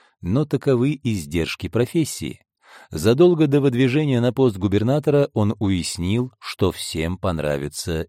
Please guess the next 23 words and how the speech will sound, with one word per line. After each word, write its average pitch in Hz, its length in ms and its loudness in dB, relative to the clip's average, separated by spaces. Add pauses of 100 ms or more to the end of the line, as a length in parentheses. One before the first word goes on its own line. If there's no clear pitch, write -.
невозможно. 90 760 -2 (600)
Доминик — 107 680 -2 (140)
чернокожий 127 580 0
мужчина 127 440 -2
средних 127 480 -2
лет, 147 400 -2 (100)
и, 87 100 0
откровенно 92 600 0
говоря, 95 440 2 (220)
в - 80 -14
Северной 151 420 2
Каролине 143 680 0 (220)
не 117 180 2
очень-то 123 500 0
жалуют 87 460 0
таких, 87 400 -4
как 104 240 -2
он — 101 220 0 (460)
не 85 180 0
говоря 101 320 4
уже 87 240 2
о 85 60 2
том, 123 320 0